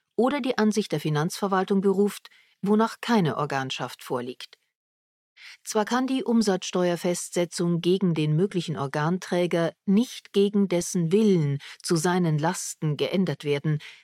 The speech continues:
weil insoweit Vertrauensschutz nach Paragraph hundertsechsundsiebzig A O zu gewähren ist. Möchte sich aber die G M B H und Co. K G auf die neue Rechtsprechung berufen,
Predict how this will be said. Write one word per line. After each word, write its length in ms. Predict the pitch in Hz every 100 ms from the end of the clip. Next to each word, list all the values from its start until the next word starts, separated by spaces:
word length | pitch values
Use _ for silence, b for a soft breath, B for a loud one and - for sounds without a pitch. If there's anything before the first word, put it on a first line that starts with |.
| B
weil 300 | 160 151 143
insoweit 480 | 131 156 156 147 131
Vertrauensschutz 1040 | - - 190 175 135 - 117 - - - -
nach 260 | 165 151
Paragraph 580 | - 175 185 185 190 -
hundertsechsundsiebzig 1300 | 240 202 185 180 - 175 170 208 - - 135 123 -
A 140 | 156
O 220 | - 151 139
zu 240 | - 156
gewähren 420 | 151 151 135 127
ist. 360 | 131 131 - - _ _ _ _ _ _ _ _ B B B
Möchte 520 | 180 233 - - 285
sich 340 | 214 165 -
aber 300 | 180 147 151
die 180 | 147 156
G 160 | 165 165
M 160 | 190
B 120 | 185 196
H 100 | 220
und 180 | 214
Co. 160 | - 262
K 160 | - 196
G 240 | 185 190 - B B
auf 120 | 196
die 140 | - 214
neue 320 | 247 254 175
Rechtsprechung 680 | 160 - - - 175 180 165
berufen, 520 | 165 160 156 185